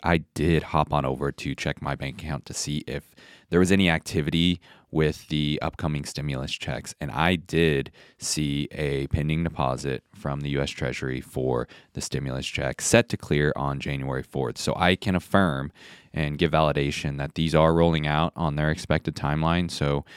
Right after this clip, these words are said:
um, expect to start receiving these checks beginning next week if you have A C H instructions on record with the, uh, I R S and Treasury.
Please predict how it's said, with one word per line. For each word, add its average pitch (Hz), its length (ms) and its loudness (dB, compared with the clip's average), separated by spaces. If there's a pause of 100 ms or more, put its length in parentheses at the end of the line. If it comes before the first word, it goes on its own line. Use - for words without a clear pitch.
(260)
um, 76 200 -4
expect - 680 -2
to 78 460 2 (340)
start - 360 4
receiving 80 420 0
these 76 200 -4
checks - 400 -2
beginning 78 360 -2
next - 280 -2
week 107 260 4
if - 240 -10
you 76 160 0
have 73 380 0 (240)
A 78 100 -2
C 73 200 -2
H 73 200 -2
instructions 69 800 -8 (140)
on 69 420 -6 (360)
record 67 380 -2
with 69 340 -6
the, 71 320 -4 (360)
uh, 76 440 -6
I 80 140 2
R 69 100 0
S 69 260 -4
and 69 340 -6
Treasury. 69 440 -6